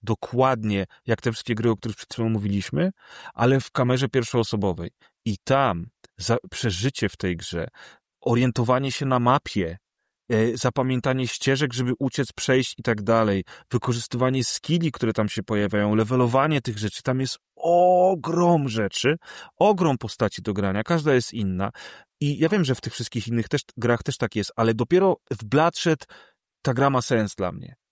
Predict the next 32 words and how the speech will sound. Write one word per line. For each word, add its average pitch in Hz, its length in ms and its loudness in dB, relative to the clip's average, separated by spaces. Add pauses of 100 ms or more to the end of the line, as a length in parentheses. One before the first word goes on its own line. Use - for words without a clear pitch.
(120)
I 110 120 -2
wciąga 143 840 2
jak 107 240 -2
diabli. 127 680 0
Ja 120 120 0
na 117 80 2
pewno 131 260 0
o 123 60 2
tej 120 160 -2
grze 110 160 -2
przy - 160 -2
okazji 113 320 0
opowiem, 107 540 0
bo 110 100 -4
gram 113 280 0
w 101 60 -6
nią 110 180 0 (260)
regularnie 107 800 2
i 104 260 -4 (240)
odblokowuję 117 580 0
kolejne 120 340 2
postaci, - 420 -6
przechodzę 110 380 -4
dalej. 107 400 2 (340)
I 113 40 -6 (120)
to 131 200 4
jest 127 200 0
pierwsza 151 320 0
gra 135 140 -4
tego 127 200 -2
typu, - 240 -6
która, 120 380 2